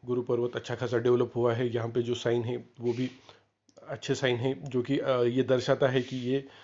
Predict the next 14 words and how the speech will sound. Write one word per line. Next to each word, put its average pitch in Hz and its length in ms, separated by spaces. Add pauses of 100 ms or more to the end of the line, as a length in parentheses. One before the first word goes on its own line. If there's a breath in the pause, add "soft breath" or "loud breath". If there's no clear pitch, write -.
(140 loud breath)
रिलीजियस 131 440
किस्म 131 280
के 139 120
इंसान 131 380
होंगे। 127 240 (840 loud breath)
इनकी, 135 340
अ, 120 260
गुरु 127 260
की 135 360 (1800)
फिंग-, 143 280
गुरु 139 200
फिंगर्स 131 480
ये 127 520
है, 127 180